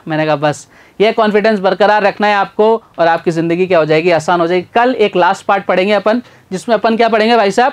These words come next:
अपन पढ़ेंगे चुनाव वाले क्वेश्चन को आगे कंटिन्यू करेंगे, कुछ और टाइप बचेंगे, उसके अलावा अपन पढ़ेंगे वेन डायग्राम। उसके बाद आपकी क्या हो जाएगी, percentage cut the end।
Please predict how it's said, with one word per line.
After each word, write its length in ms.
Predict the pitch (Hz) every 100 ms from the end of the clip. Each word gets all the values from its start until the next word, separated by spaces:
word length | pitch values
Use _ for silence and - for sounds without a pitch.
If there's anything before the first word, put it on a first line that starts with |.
| -
अपन 240 | 175 226 220
पढ़ेंगे 300 | 202 220 233
चुनाव 320 | 208 196 208
वाले 160 | 214 214
क्वेश्चन 300 | 208 226 220
को 80 |
आगे 220 | 208 196 208
कंटिन्यू 360 | 202 220 226
करेंगे, 320 | 220 214 226
कुछ 200 | 233 190
और 100 | 202
टाइप 200 | 190 196
बचेंगे, 440 | 196 196 220 220 247 - - -
उसके 200 | 185 226
अलावा 160 | 220
अपन 200 | 226 233
पढ़ेंगे 280 | 208 196 220
वेन 220 | 202 190
डायग्राम। 380 | 170 151 139 147
उसके 180 | 151 214
बाद 160 | 185 180
आपकी 220 | - 185
क्या 100 | 175
हो 60 |
जाएगी, 380 | 160 160 202 254 - - _ _ -
percentage 500 | 165 175 160 202 226
cut 180 | - 180
the 160 | 160 156
end। 200 | 147